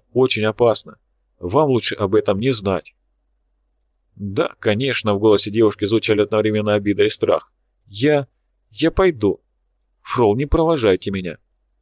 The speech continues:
Дхар вскочил, бросился вслед за Лидой, а затем неуверенно остановился. Хлопнула входная дверь.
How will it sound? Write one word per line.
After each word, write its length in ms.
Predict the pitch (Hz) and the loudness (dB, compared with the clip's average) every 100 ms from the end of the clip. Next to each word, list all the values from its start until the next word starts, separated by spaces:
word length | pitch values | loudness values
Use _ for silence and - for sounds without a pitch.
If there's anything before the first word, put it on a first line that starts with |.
| _ _ _ _ | _ _ _ _
Дхар 340 | 92 98 104 | -10 0 0
вскочил, 460 | - 107 98 135 113 | 0 -2 0 0 0
бросился 520 | 101 120 127 113 110 | 2 2 2 0 -2
вслед 280 | - 107 92 | 0 0 0
за 120 | 101 | 0
Лидой, 380 | 117 139 127 - _ _ _ | 0 2 0 -2 _ _ _
а 60 | 107 | -6
затем 340 | 131 135 180 | -4 -2 -2
неуверенно 460 | 135 107 135 139 127 | 0 0 2 2 2
остановился. 720 | 120 123 120 104 90 - - _ _ _ _ _ _ | 0 -2 0 0 0 -4 -8 _ _ _ _ _ _
Хлопнула 560 | - - 143 - 120 110 | -10 0 0 0 -2 0
входная 420 | - 92 98 92 | 0 0 0 -2
дверь. 300 | 90 85 | -2 -4